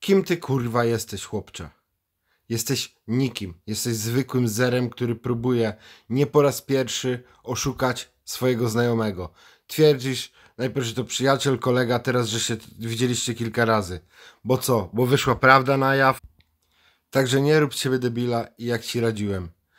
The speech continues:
Znikaj z tego internetu. Widzicie, Tomasz Hic jest na miejscu,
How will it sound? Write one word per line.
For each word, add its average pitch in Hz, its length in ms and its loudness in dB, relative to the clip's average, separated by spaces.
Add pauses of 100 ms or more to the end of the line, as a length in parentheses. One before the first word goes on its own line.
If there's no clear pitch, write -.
(200)
Znikaj 139 380 0
z - 60 -4
tego 123 200 -2
internetu. 104 680 -2 (1300)
Widzicie, 120 500 -4 (260)
Tomasz 160 300 4
Hic 123 200 -8
jest 110 140 -8
na 107 80 0
miejscu, 123 680 -2